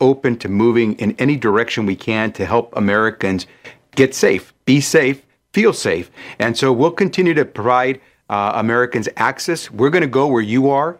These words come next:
so that you can get vaccinated, and we'll do everything we can.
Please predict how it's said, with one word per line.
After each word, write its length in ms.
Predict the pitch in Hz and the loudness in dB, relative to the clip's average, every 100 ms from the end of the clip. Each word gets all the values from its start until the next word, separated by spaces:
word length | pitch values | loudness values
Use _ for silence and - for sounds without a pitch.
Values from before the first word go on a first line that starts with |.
| _ | _
so 180 | - 113 | -8 -4
that 160 | 98 101 | -4 -2
you 140 | 107 | -2
can 140 | 123 | 0
get 180 | 117 110 | 0 0
vaccinated, 640 | 104 110 - 131 139 175 - - - | 0 -2 -2 -2 0 -2 -4 -20 -8
and 140 | 117 120 | -2 0
we'll 100 | 120 | 2
do 180 | 117 | 4
everything 400 | 123 135 139 160 | 4 2 -2 0
we 100 | 139 | 0
can. 360 | 131 123 113 151 | 0 -2 -4 -6